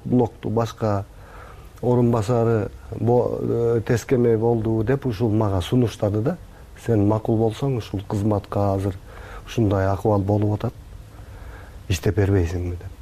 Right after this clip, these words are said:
Мен башында макул болбодум. Ну,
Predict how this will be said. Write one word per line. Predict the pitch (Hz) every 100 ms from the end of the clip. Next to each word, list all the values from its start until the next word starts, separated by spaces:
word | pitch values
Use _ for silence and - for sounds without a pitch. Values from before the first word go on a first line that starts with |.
| - - - - - - - - - - - -
Мен | 123 135 117
башында | 127 - 139 131 123 117 -
макул | 120 139 139
болбодум. | 117 127 127 123 104 92 90 98
Ну, | 120 143